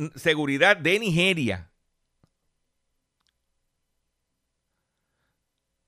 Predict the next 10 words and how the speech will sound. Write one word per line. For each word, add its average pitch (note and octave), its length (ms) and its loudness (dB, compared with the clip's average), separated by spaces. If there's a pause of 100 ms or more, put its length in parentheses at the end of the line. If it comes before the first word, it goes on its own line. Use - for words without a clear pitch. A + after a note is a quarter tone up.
(600)
estafó D#3 600 0
por E3 160 4
más F#3 260 0
de F3 100 -2
un F#3 140 -4
millón F3+ 260 2
de F3 140 8
dólares E3 420 4 (3750)
a A#2 120 8
víctimas. G#2 760 0